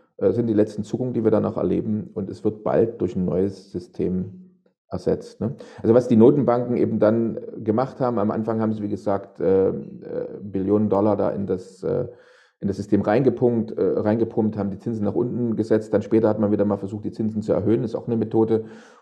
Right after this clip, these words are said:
um den Wert von Geld zu erhöhen. Das sind ja zwei Werkzeuge, die die, äh, Notenbank, Finanzbanken, äh, Zentralbanken dann auch noch haben, dass sie einfach sagen,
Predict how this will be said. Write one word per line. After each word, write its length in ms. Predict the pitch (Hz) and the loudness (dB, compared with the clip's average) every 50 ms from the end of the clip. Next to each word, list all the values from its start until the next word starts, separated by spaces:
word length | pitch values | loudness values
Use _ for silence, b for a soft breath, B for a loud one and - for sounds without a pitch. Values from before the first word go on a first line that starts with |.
| B B | B B
um 240 | - 107 107 107 90 | 0 2 2 4 4
den 220 | 104 98 98 90 | 2 2 4 4
Wert 240 | 95 101 107 101 - | 4 4 4 2 0
von 240 | - 113 104 98 - | -4 -4 -2 0 2
Geld 320 | 95 92 110 135 139 - | 2 4 4 4 2 0
zu 120 | - - | -2 -4
erhöhen. 520 | - - 120 120 120 120 131 135 139 135 131 | -2 -2 -2 0 0 0 0 0 -2 -4 -6
Das 100 | 110 110 | -6 -6
sind 120 | 113 107 | -4 -6
ja 80 | 98 - | -6 -6
zwei 300 | - - - 92 101 101 | -6 -2 0 2 2 4
Werkzeuge, 520 | 101 95 92 - - - 117 110 107 107 | 2 2 0 -2 -4 -2 -2 0 0 0
die 140 | 101 101 98 | -2 -4 -4
die, 200 | 101 101 101 98 | -2 -2 -2 -2
äh, 320 | 73 - - 87 85 - | -2 -2 -2 -4 -4 -4
Notenbank, 580 | - 98 101 104 107 110 107 101 - 101 104 101 | -4 -2 0 0 0 0 0 -2 -2 -2 -2 -2
Finanzbanken, 800 | - 98 98 92 110 - - 98 101 101 101 104 104 101 101 - | -4 -4 -4 -4 -4 -4 -4 -4 -4 -4 -4 -4 -4 -4 -2 0
äh, 240 | - 92 95 - | 2 2 2 2
Zentralbanken 520 | - - - - - 85 87 - 101 101 101 | 0 -2 -4 -2 0 0 2 2 0 0 0
dann 100 | 90 71 | -2 -2
auch 80 | 95 | -2
noch 140 | 104 92 - | -4 -4 -4
haben, 180 | 101 95 101 98 | -2 -2 -2 -2
dass 140 | - 90 - | -4 -2 -2
sie 100 | 95 - | -2 -2
einfach 260 | - 101 - 107 107 | -2 -4 -6 -4 -2
sagen, 220 | 107 98 101 98 | 0 0 0 -2